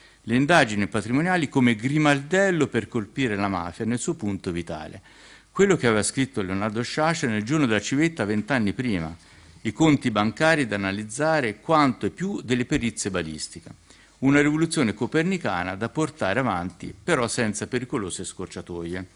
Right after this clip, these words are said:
Appunto, questo è l'articolo degli altri. Il richiamo all'attività di Falcone al Ministero di Grazia e Giustizia viene giudicato da Bordin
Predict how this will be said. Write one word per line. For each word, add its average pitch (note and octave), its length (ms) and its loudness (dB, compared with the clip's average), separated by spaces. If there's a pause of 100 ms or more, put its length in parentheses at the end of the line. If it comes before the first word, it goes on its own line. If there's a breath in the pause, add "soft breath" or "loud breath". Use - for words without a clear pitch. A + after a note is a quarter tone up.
(640 loud breath)
Appunto, F#2+ 640 -6
questo A#2+ 300 -2
è G2+ 40 2
l'articolo F#2+ 680 -4
degli E2+ 240 -6
altri. D2+ 400 -12 (500 loud breath)
Il D3 80 -2
richiamo F#3 640 0
all'attività G#2+ 1040 2
di G2 120 -6
Falcone G2 800 -2
al G2 120 -4
Ministero A2 480 0
di G2 100 -4
Grazia A2 340 0
e F#2 40 -8
Giustizia G2 540 -4
viene C#3 220 2
giudicato C3 540 -2
da A2+ 100 0
Bordin C#3 560 0